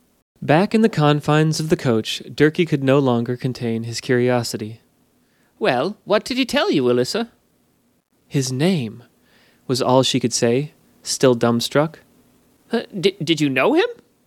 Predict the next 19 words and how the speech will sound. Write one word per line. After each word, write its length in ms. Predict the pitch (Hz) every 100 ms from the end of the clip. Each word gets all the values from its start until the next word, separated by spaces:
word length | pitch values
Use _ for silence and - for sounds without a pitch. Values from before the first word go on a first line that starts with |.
| _ _ _ _ _ _ _ _ _ _ _ _
"That 180 | 156 151
was 180 | 165 139
Wylo, 680 | 131 135 139 123 113 107 117 _ _ _ -
the 80 |
Face 420 | 123 139 147 - 135
Elf 200 | 120 -
Bandit 460 | 123 123 123 117 -
King," 420 | 127 123 107 - _ _ _ _ _ 139
replied 460 | 123 131 117 117
Alyssa 400 | 117 117 - 123
flatly. 580 | - 123 117 - 127 135 - _ _ _ _ _ _ _ _ _ _ _ _ _ _ _ - -
"Oh, 240 | 240 190
surely 640 | - - - 269 233 160
the 140 | 127 135
little 240 | 139 135
rogue 360 | 123 143 139 120
was 140 | 131
spinning 400 | - - 131 120
tales." 680 | - 147 127 113 117 -